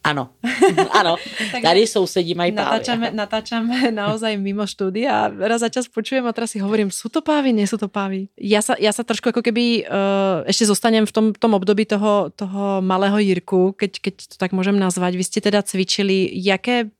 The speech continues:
Speaker 2: progresy alebo jaké úspěchy jste zaznamenali?
Speaker 1: Určitě jsme jako byli, byli úsp-, nebo jsou úspěchy, do kterých, z kterých těžíme do dneška.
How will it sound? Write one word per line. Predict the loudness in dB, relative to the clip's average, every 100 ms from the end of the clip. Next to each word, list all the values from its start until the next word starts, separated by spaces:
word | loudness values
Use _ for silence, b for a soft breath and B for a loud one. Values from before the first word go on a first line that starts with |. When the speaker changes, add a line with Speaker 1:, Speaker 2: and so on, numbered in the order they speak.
| _
Speaker 2:
progresy | -2 2 2 0 0 0
alebo | 0 0
jaké | -2
úspěchy | -4 -4 -2 -2 0
jste | -2 -2
zaznamenali? | -2 0 0 2 2 0 0
Speaker 1:
Určitě | 0 2 2 2 0
jsme | 0 0 0 2
jako | 0 2 2 2 -2 -10 -8
byli, | 2 2 2 -6
byli | -4 0 0 0
úsp-, | -6 -10
nebo | -4 -2 -2
jsou | -2 2 2
úspěchy, | 0 -8 -6 -2 0 0
do | 0
kterých, | -2 -4 -4 -10
z | -10
kterých | 0 0 0
těžíme | -6 -4 -4 -2 -2
do | 0 -2
dneška. | -2 -4 -6 -10